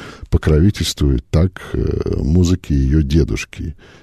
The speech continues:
и прочее, прочее. Это, это вообще известные факты, про них даже не надо гадать. И этот романтизм, а, романтизм,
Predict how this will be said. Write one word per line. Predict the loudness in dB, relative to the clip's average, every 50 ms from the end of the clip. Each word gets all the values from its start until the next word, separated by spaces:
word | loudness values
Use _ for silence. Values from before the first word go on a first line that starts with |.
| _ _ -4
и | -4
прочее, | 0 2 4 2 2 2 2 -2 -2 0
прочее. | 0 -2 -2 -2 -4 -6 -8 -6 -2
Это, | -2 -2 2 4 4
это | 4 6 6 6 4 4 2 2 2
вообще | 2 2 2 0 0 2 2 4 2
известные | 2 2 2 2 2 2 2 0
факты, | 0 2 0 -2 -2 0 -2 -4
про | 0 0 2 2
них | 4 2 2 2
даже | 2 2 2 4 4
не | 2 2
надо | 2 2 2 2 2
гадать. | 2 2 2 2 0 -2 -2 -6 -12 _ _ -20 -20 -20 -16 -16 -14 -4 2
И | 4
этот | 4 4 4 0 -4 -4 -2 0
романтизм, | 2 4 4 6 6 4 4 2 2 0 0 0 2 0 -2 -2 -4 -8 _ _ _ _ _ _ _ _ _ _ _ _ -14 -6
а, | -2 0 2 2 4 2 2 2 2
романтизм, | 2 2 4 4 4 4 2 0 -4 -4 -4 -6